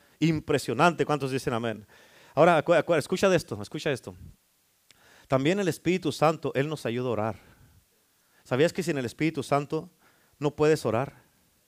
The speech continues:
Por eso es que hay mucho cristiano, mucho cristiano, y muchos de ustedes esto les afecta. Hay mucho cristiano que no tiene una vida de oración. Muchos de ustedes no tienen una vida de oración constante.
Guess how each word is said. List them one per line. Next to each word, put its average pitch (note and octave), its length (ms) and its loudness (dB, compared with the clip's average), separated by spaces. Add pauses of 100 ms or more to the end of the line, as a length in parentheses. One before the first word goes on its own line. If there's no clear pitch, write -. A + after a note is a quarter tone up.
(240)
Por C3+ 140 0
eso D#3 160 -2
es - 60 -14
que F#3 100 0
hay E3+ 40 2
mucho E3 460 0
cristiano, D3 500 -4
mucho E3 460 -2
cristiano, C#3+ 460 -2
y A#2 80 -4
muchos D3+ 340 -4
de C3+ 80 -8
ustedes D#3 460 0
esto D#3 200 -4
les B2+ 200 -4
afecta. - 680 -8 (1080)
Hay D3+ 160 2
mucho F3 480 -2
cristiano E3 640 2
que D#3 100 -2
no D3+ 100 -2
tiene E3 200 0
una E3 160 0
vida D#3 240 2
de C#3 100 0
oración. A#2+ 560 -4 (640)
Muchos E3+ 380 -2
de C#3+ 80 -4
ustedes E3+ 520 2
no D3 100 -2
tienen E3 260 0
una E3+ 140 -2
vida E3 200 2
de D#3 100 2
oración C3 380 -2
constante. C3+ 720 -8